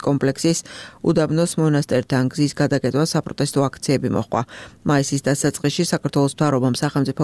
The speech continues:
კომისიის შემადგენლობა განაახლა და მის ხელმძღვანელად საგარეო საქმეთა მინისტრის მოადგილე ლაშად არსალია დანიშნა. ამერიკის შეერთებული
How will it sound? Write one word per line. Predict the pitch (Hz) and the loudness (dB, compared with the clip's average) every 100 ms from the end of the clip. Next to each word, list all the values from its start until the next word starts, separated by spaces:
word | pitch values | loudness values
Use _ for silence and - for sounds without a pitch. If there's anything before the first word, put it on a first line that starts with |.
| 135 | 2
კომისიის | 147 135 131 - | 2 2 -2 0
შემადგენლობა | 139 143 - 135 123 123 135 | 2 2 2 2 2 2 2
განაახლა | 135 131 131 160 175 - - - | 4 2 2 0 0 -4 -18 -8
და | 151 | 0
მის | 151 - | 0 2
ხელმძღვანელად | 151 143 - 143 127 139 147 | 0 0 2 2 4 2 0
საგარეო | 160 147 135 139 | 0 2 2 0
საქმეთა | 131 - 123 156 160 | -2 0 0 2 2
მინისტრის | 143 139 - 147 139 | 2 0 -2 -2 0
მოადგილე | 131 - 139 123 135 151 147 | 0 0 -2 2 2 2 0
ლაშად | 139 - 120 | 0 -2 -2
არსალია | 113 - - - - | -2 -4 -2 -2 0
დანიშნა. | - 95 - 131 - - - - - 160 | 0 -2 -2 -4 -6 -12 -12 -12 -8 0
ამერიკის | 165 156 160 | 0 0 0
შეერთებული | 185 170 180 175 | 0 0 0 0